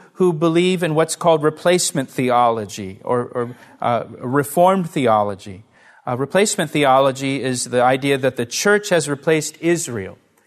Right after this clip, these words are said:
in God's prophetic plan. Those that hold to that say that this woman is the church, that this is the church, but it can't be the church.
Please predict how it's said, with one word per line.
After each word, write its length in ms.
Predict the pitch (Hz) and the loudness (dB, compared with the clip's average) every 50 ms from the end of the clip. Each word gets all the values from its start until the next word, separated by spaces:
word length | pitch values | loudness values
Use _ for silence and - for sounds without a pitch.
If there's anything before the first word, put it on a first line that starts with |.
| _ _ _ _ _ _ _ - - | _ _ _ _ _ _ _ -10 -6
in 160 | 139 135 139 127 | -4 -4 -2 0
God's 380 | 139 143 147 151 151 147 - | 2 2 2 2 0 -2 -4
prophetic 640 | - - - 147 135 - - 151 143 135 127 127 - | -8 -4 -4 -4 -4 -2 0 0 0 0 -2 -6 -8
plan. 420 | - - 160 147 135 117 107 98 98 - - - _ - | -10 -6 -4 -2 -2 -2 -2 -4 -8 -14 -20 -18 _ 2
Those 340 | 160 175 190 190 185 - | 4 4 4 4 4 2
that 140 | - 175 160 | 2 0 0
hold 360 | - - 180 202 220 233 226 - | 0 2 4 4 4 4 2 0
to 140 | - 175 139 | -2 -2 0
that 320 | 131 127 123 127 135 - | 2 2 2 2 0 0
say 240 | - - - 165 160 | -2 0 0 2 2
that 200 | 147 160 151 151 | 0 -2 -2 -2
this 280 | - 170 160 - - - | 0 0 0 -2 -4 -2
woman 420 | 156 156 160 160 165 165 170 160 - | 2 2 2 4 2 0 -2 -2 -4
is 300 | 160 160 151 - 156 151 | -4 -4 -4 -4 -4 -4
the 100 | 175 165 | -4 -4
church, 800 | 170 - - - 226 247 214 139 120 - - - - - - _ _ _ _ _ _ _ _ _ _ _ | -4 -4 -2 0 2 2 2 2 0 -4 -10 -12 -12 -12 -16 _ _ _ _ _ _ _ _ _ _ _
that 120 | - 147 - | -16 -8 -4
this 200 | 151 151 - 175 | -4 -2 -2 -2
is 120 | 160 151 | -2 -2
the 120 | 156 170 160 | -4 -4 -4
church, 360 | - - 190 160 123 - - | -2 0 0 0 0 -2 -2
but 120 | 156 156 | -2 -2
it 100 | - - | -2 -2
can't 320 | - 202 208 233 220 190 165 | 0 0 0 0 0 -2 -2
be 140 | 180 180 | 0 0
the 160 | 170 156 170 165 | 0 0 -2 -4
church. 720 | - - - 240 247 196 113 - - - - - - | -2 0 2 2 2 2 0 -2 -8 -14 -14 -14 -16